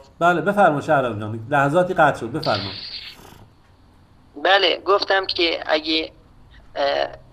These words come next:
Speaker 2: در این راه ما تمام هستیمونم بدیم افتخار می‌کنیم، ولی مردم سعی بکنن که به دین خدا چنگ بزنن،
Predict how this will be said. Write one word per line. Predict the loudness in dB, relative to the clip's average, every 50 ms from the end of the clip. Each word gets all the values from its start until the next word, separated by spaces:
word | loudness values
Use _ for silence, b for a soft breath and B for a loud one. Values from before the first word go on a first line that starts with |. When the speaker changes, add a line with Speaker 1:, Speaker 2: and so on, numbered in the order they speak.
| -2 2
Speaker 2:
در | 4 4 4
این | 2 0 -4 -4 -4 0 4
راه | 6 6 6 6 4 2
ما | 0 0 0 0 0 -2 -6 -14 -16 -8
تمام | -8 -4 0 2 2 2 2 0
هستیمونم | -2 -2 -2 -4 -4 -4 -8 -8 -6 -4 -4 -2 -2 0 2 2 0 0 -4 -12 -18 -6 -4
بدیم | -2 -2 0 0 -2 -2 -2 -4 -10 -18 -20 -14 -12
افتخار | -12 -10 -10 -10 -6 2 4 6 6 6
می‌کنیم، | 2 -4 -8 -8 -6 -6 -2 0
ولی | 0 2 2 2
مردم | 2 4 4 4 4 4 4 2 2 2 2 0 -6 -14 -20 -20 -20 -20 -16 -10
سعی | -6 -4 -2 0 0 -2
بکنن | -2 -4 -4 -4 -4 -2 -2 -2 -2 -2
که | -6 -8 -6 -6 -6 -8 -12 B B B B B B -18 -14 -12 -8 -2
به | -2 -2
دین | -2 0 -2 0 0 -2
خدا | 0 0 2 4 4 4
چنگ | 6 6 4 4 2 2
بزنن، | 0 0 2 2 2 2 0 0 -2